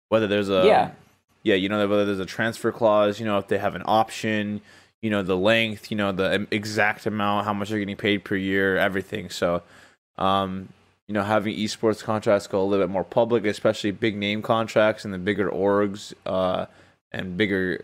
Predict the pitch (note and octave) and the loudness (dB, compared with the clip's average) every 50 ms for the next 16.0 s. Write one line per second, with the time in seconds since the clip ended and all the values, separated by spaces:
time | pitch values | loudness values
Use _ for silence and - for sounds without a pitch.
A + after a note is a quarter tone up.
0 | - G2+ - G#2 G2+ G#2 A2 A2+ A#2+ A#2 - G2+ - - - F#2+ F#2+ - E2+ F#2+ | -8 -6 -4 -2 -2 -2 -2 -4 -4 -6 -4 -6 -6 -4 -4 -4 -4 -2 0 2
1 | F#2+ G2 F2+ G2 G2 F#2+ F2+ - - G2 E2+ - - G#2 G2 F#2 F2+ F2 - - | 2 2 0 -2 -8 -8 -8 -6 -6 -6 -6 -4 0 0 2 2 0 0 0 -2
2 | F#2 - - G2 F#2+ F#2 - - G#2+ F#2+ - F#2+ F2 - - F2+ F2 F2 D2+ D2 | -2 0 0 0 0 0 0 -2 -2 -2 -2 -2 -4 0 0 2 2 2 2 0
3 | F2 F#2 - E2 F#2 F#2+ F#2+ G2+ A2 G2 F#2+ F#2 - - G#2+ F2+ F#2 F2+ F2+ F#2 | -2 -4 -6 -4 -4 -2 0 0 0 0 0 -2 -6 -6 -6 -4 -2 0 0 0
4 | D#2+ F2+ F2+ F2 E2+ F2+ - - F2 E2+ - F#2 F2+ F#2 G#2 - C#3+ A#2+ A2 G#2+ | 0 -2 -6 -6 -8 -8 -8 -8 -8 -6 -4 -2 0 0 0 0 -2 0 2 2
5 | A2 A2 - - - G#2 G2+ - - G#2+ G2+ F#2+ F#2+ F#2+ F#2 F2+ F#2+ F#2+ F#2 F2+ | 0 0 0 -2 -4 -4 -4 -2 -2 0 2 4 4 2 2 0 0 0 0 -2
6 | F#2 F#2 - - F#2 F2 F2+ F2 - - F#2+ F2+ F2+ - - - F#2 F#2 F#2 - | -2 -4 -4 -6 -4 -2 -4 -4 -4 -4 -4 -4 -4 -6 -6 -4 -4 -2 -2 0
7 | D#2+ G2 G#2 G#2+ G#2 F#2 F#2 F2+ F2 G2 G2 F#2 F2+ F2+ D#2 F#2 F#2 F2+ F2+ F2+ | 0 0 0 -2 -2 -2 0 2 4 4 4 4 2 -2 -4 -4 -4 -4 -4 -4
8 | F2+ F#2+ F#2+ - - - _ _ _ _ _ _ _ _ _ _ _ - - G2+ | -6 -6 -8 -8 -10 -16 _ _ _ _ _ _ _ _ _ _ _ -6 -4 -2
9 | G2+ G2 F2+ F2 F2+ F2+ F#2 C#3+ C#3+ C3 C#3+ - - A3 B3 A3+ - - D3 D#3 | -2 -2 -2 -2 -2 0 2 4 4 4 4 4 2 2 2 0 -2 -2 -2 2
10 | D#3 G#3+ A#3+ A3 - - E3+ D#3+ D#3+ C#3+ C3+ C3 B2+ B2 C#3+ E3 - - _ - | 2 4 4 4 2 2 2 2 2 4 2 2 2 0 -2 -6 -10 -16 _ -2
11 | C3+ C#3+ C#3+ C3 C3 C3 - D3+ D3 C#3 - - _ _ - D#3 C#3 C#3+ D#3+ F#3+ | 0 0 0 0 0 2 4 4 2 2 0 -10 _ _ -12 -4 0 2 2 2
12 | F#3+ A3+ A#3 A3+ G#3 E3 C3+ C3 C3+ D3 F3 - - - - - - - C#3 - | 4 4 4 6 6 6 6 6 6 6 4 2 0 -4 -6 -8 -10 -10 -8 -6
13 | - D3 C#3 D#3 D#3 - D#3+ F3 F3 E3+ - D#3 C3+ B2+ C3 D3 C#3+ - - D3+ | -2 -2 0 0 0 0 2 2 2 0 0 -2 -4 -2 -2 -4 -4 -2 -2 -2
14 | D3 D3+ D#3 C#3 C3 C3 B2+ B2 C3 C#3+ - - C3+ C#3+ E3 F3 D#3 D3 C3 C#3+ | -2 0 0 0 0 0 0 -2 -2 -2 2 4 4 4 4 4 2 2 2 2
15 | C#3 - D3 C#3 C3+ B2+ A#2 A#2 B2 C3+ D3 - E3 C3 - B2+ A#2+ A#2 A2+ - | 2 4 6 6 6 6 4 2 2 2 2 2 0 0 2 2 0 0 -2 -8